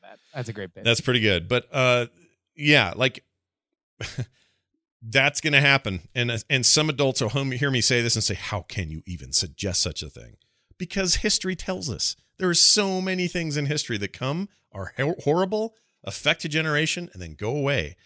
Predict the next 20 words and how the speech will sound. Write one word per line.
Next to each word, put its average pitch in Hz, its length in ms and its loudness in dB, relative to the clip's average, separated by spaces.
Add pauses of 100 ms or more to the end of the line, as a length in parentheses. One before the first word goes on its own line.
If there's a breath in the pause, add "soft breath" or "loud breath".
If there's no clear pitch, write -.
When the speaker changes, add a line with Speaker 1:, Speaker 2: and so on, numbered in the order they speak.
(180)
Speaker 2:
And 104 100 -6
now 113 140 2
we 135 100 0
just 135 160 0
look 127 180 -2
at 123 100 -4
them 131 200 -4
as 135 180 0
artifacts, 156 520 -2
as 98 100 -2
historical 117 460 -2
artifacts. 151 460 -4
And 110 60 -4
you 110 60 -2
can 135 140 -4
still 131 460 0 (420)
look 120 180 -2
back 104 260 2
and 117 120 -4
go, 101 260 2